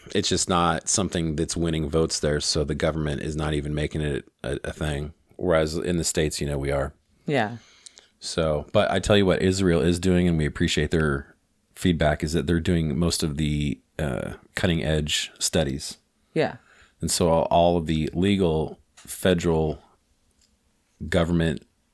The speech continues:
Speaker 1: type studies are being done there and coming out of there, and they're showing, you know, legitimate information.
Speaker 2: Mm-hmm.
Speaker 1: So, um, there's a lot of other places that we may have missed on that, but, you know,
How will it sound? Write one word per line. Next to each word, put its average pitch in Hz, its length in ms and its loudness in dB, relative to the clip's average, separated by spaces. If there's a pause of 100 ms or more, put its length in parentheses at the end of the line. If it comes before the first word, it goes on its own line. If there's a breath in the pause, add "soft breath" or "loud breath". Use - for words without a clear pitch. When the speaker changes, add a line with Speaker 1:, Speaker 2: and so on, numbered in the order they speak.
(840)
Speaker 1:
type 78 400 0 (180)
studies 78 480 0
are 80 120 0
being 78 300 0
done 78 220 0
there 73 220 -2
and 71 340 -6
coming 76 260 -4
out 71 160 -2
of 69 100 -2
there, 71 240 -2
and 71 400 -6 (800 soft breath)
they're 80 100 -2
showing, 73 500 0 (800)
you 78 80 -4
know, 69 100 -2
legitimate 71 600 -4 (420)
information. 73 580 -4 (140)
Speaker 2:
Mm-hmm. 156 300 -2 (1120 loud breath)
Speaker 1:
So, 80 400 2 (400 loud breath)
um, 95 460 0 (640 loud breath)
there's 107 160 0
a 107 40 0
lot 117 160 8
of 113 40 6
other 104 100 2
places 101 540 0
that 92 220 2
we 87 140 2
may 87 140 2
have 82 140 2
missed 85 260 -2
on 85 140 2
that, 82 240 -2 (200)
but, 76 320 0
you 80 120 -4
know, 76 260 -4